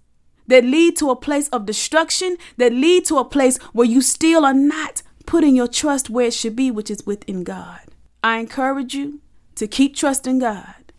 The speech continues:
and do not put your trust in man. No matter what your situation is, you trust God through the process and allow God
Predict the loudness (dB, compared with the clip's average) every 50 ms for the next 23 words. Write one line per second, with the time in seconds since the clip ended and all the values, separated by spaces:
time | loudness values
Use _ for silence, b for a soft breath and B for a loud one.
0 | -16 -10 -8 -8 -6 -4 -4 -2 0 0 0 0 -2 -4 -4 -4 -4 -4 -10 -10
1 | -10 -8 -6 -6 -6 -8 -10 -12 -14 -14 -18 _ _ _ -10 -8 -6 -6 -6 -8
2 | -10 -12 -14 -18 -20 _ _ _ _ _ _ _ _ -8 -6 -2 -2 -2 -2 -2
3 | 0 0 -2 -2 -2 -6 -6 -6 -8 -8 -8 -6 -6 -6 -6 -6 -8 -8 -8 -8
4 | -10 -12 -14 -16 -18 -20 b b b b b -10 -8 -4 -4 -4 -4 -4 -6 -4
5 | -4 -2 -2 -4 -6 -10 -12 -14 -12 -10 -10 -10 -8 -10 -12 -14 -14 -16 -20 -20
6 | -20 -20 -20 -20 _ _ _ _ _ _ -8 -8 -6 -4 -4 -2 -4 -4 -4 -4
7 | -4 -4 -4 -4 -6 -8 -12 -18